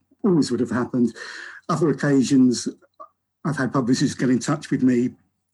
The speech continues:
about asking to be put in touch with them,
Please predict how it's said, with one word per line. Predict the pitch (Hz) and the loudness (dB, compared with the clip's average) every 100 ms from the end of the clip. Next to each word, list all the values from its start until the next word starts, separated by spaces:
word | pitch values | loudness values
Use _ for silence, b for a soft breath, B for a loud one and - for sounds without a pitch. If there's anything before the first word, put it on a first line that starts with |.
| _ - | _ -6
about | 135 131 - - _ - - | -4 -4 -6 -14 _ -8 -2
asking | 139 - 135 | -2 0 -2
to | 117 | 0
be | 117 123 110 - - | 0 0 -2 -6 -8
put | 156 | -4
in | 131 | -2
touch | 139 131 - | -2 -6 -2
with | 127 | -2
them, | 127 120 123 | -2 0 -2